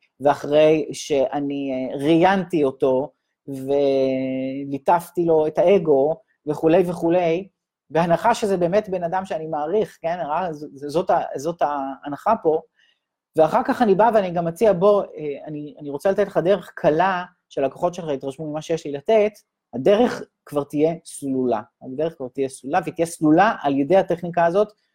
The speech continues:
או העיקרון, אפשר לקרוא לו, של הדדיות. אז הרבה יותר מוצלח מ-, "בוא נשתף פעולה". כמה פעמים פנו אליכם? "בוא נשתף פעולה, נשמע לי שאנחנו באותו תחום, בוא נשתף פעולה", או "נשמע לי שיש השקה גדולה בין הדברים שאנחנו עושים,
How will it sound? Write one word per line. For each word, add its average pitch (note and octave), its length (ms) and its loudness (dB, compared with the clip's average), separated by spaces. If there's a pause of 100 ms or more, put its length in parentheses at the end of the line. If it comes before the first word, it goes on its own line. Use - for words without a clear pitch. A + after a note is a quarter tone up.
(220)
או B2+ 160 2
העיקרון, D3 520 4
אפשר F#3+ 220 -2
לקרוא F#3 280 -2
לו, F3+ 160 0
של D3+ 220 -2
הדדיות. A#2 760 -6 (600)
אז A#2+ 360 -2
הרבה B2+ 340 2
יותר C#4 260 4
מוצלח F3+ 560 0
מ-, D#3+ 180 -4 (240)
"בוא D#3+ 300 0
נשתף D3 460 -6
פעולה". A2+ 280 -4 (220)
כמה D#4+ 200 0
פעמים D#3+ 300 2
פנו C3 220 0
אליכם? A2+ 220 -8 (320)
"בוא D#3 200 2
נשתף C#4 480 2
פעולה, F#3 260 0
נשמע A3+ 420 0
לי E4 100 0
שאנחנו C#4 560 -4
באותו A3+ 280 2
תחום, G#3 340 -6
בוא F#3+ 120 -2
נשתף G3 400 -10
פעולה", F#3 280 0 (240)
או D#3+ 80 4
"נשמע F#3+ 400 -2
לי A#3+ 100 0
שיש G3+ 220 -4
השקה F#3+ 320 -2
גדולה F3+ 260 0
בין E3 140 -2
הדברים D#3 280 -8
שאנחנו D#3+ 220 -12
עושים, C3+ 140 -8